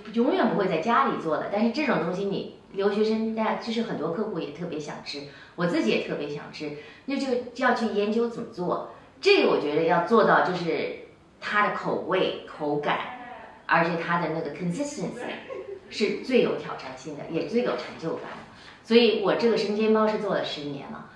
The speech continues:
有时候在小红书上有些，呃，有，有些那个红-，红书小队的话，有些人也会说：“啊，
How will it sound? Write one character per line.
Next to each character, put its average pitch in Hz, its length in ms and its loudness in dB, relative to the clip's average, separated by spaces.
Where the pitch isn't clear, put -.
有 175 180 4
时 202 140 4
候 190 160 4
在 180 260 2
小 160 140 -4
红 160 180 -4
书 196 140 -4
上 175 260 -2
有 - 120 -4
些， 156 680 -2
呃， 143 360 -8
有， - 80 -10
有 165 100 -4
些 165 240 -2
那 165 100 -4
个 151 140 -4
红-， 143 80 -10
红 156 100 -6
书 196 140 -6
小 - 180 -8
队 160 140 -4
的 - 160 -6
话， 147 200 -6
有 156 80 -6
些 156 200 -4
人 156 60 -8
也 151 60 -10
会 156 80 -8
说 151 220 -2
：“啊， - 300 2